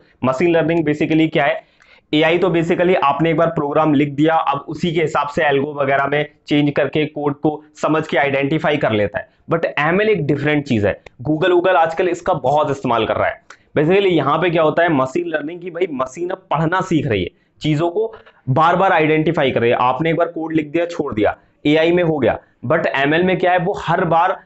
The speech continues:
नए नए तरीके से चीजों को देख रही है और जैसे जैसे लोग user react कर रहे हैं उसके हिसाब से वो हर बार सीख रही है चीजों को, that is called एमएल। तो एआई से भी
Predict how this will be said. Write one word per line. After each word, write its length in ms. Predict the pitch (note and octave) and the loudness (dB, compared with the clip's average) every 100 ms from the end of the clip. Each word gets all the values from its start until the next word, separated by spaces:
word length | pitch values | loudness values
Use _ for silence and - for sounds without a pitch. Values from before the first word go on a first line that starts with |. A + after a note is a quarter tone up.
| _ - | _ -8
नए 280 | C3+ D3+ F3 | -2 0 2
नए 160 | F3+ | 2
तरीके 440 | F#3 F#3 D#3 D#3 F3+ | 0 0 0 0 0
से 160 | F3+ | 0
चीजों 400 | F#3+ - D3 D3 | -4 0 0 0
को 160 | E3+ F#3+ | 0 0
देख 380 | D3 B2+ C#3 D3 | 0 -2 -2 0
रही 180 | D3+ E3 | 0 0
है 80 | |
और 300 | F#3 D#3 E3 C3+ | 0 0 0 0
जैसे 320 | C3 C3 E3+ | -2 0 -2
जैसे 260 | D3+ D3+ F3 | -2 -2 -4
लोग 320 | D3 D#3+ D#3+ | -2 -2 -2
user 340 | C#3+ C#3 D3 | -2 -2 -2
react 360 | B2 B2 D#3 - | 0 0 -2 -4
कर 140 | C#3+ | -2
रहे 100 | A#2+ | -2
हैं 140 | G2+ - - | -2 -10 -6
उसके 240 | D3 - | -4 -2
हिसाब 240 | F#3+ F3 D#3 | 0 0 0
से 140 | - | 0
वो 180 | F3+ F#3 - | 0 -2 0
हर 140 | E3 | -2
बार 200 | D#3+ D#3+ | 2 0
सीख 480 | F#3+ - - G#3+ G#3+ | 0 -8 -6 -4 0
रही 180 | F#3 D#3+ | 0 2
है 80 | D3 | 2
चीजों 320 | C#3 A2+ G#2 | 2 0 0
को, 160 | F#2 F2 _ _ A#2+ | -4 -10 _ _ -2
that 220 | C3+ C3+ | 0 0
is 120 | E3 | -2
called 260 | E3 E3+ E3 | 0 2 2
एमएल। 320 | A#2+ G#2+ F2+ _ _ | 0 0 -2 _ _
तो 140 | C4 - | -4 2
एआई 300 | D#3+ E3 F3 | 2 4 2
से 140 | F3 | 0
भी 100 | F3+ | -2